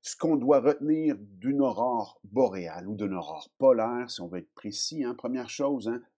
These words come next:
où ça se produit ? Ça se produit aux deux pôles, pôle Nord et pôle Sud.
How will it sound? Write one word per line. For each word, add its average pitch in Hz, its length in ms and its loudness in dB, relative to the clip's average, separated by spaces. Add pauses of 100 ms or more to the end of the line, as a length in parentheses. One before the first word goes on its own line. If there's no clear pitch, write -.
(120)
où 180 160 -2
ça 123 180 -2
se - 120 -10
produit ? 113 600 -8 (220)
Ça - 160 -4
se - 100 -6
produit 95 460 -8
aux 101 180 -6
deux 135 280 4
pôles, 160 400 4 (320)
pôle 127 180 0
Nord 117 340 -2
et 131 120 -2
pôle 160 260 0
Sud. 175 380 -4